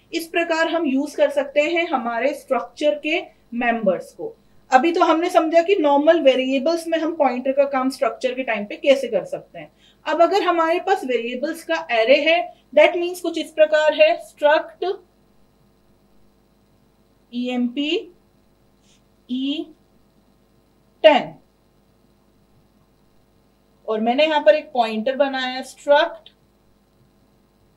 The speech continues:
ईएमपी pointer Q equals to,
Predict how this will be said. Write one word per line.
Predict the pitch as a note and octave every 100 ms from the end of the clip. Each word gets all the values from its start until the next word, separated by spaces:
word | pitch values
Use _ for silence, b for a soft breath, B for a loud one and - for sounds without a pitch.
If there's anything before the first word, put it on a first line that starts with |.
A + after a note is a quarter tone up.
| _ _ _ _ _ _ _ _ _ -
ईएमपी | A#3+ A#3 A#3 A3+ C#4+ D#4 G4+ _ _ _ _ _ _ _ _ _ _ _ _ _ _ _ A#3+
pointer | A3+ A3+ A3 C4+ C4+ C4+
Q | C#4+ D4 - - _ _ _ _ _ -
equals | D4+ F4 F4+ F4+ -
to, | D4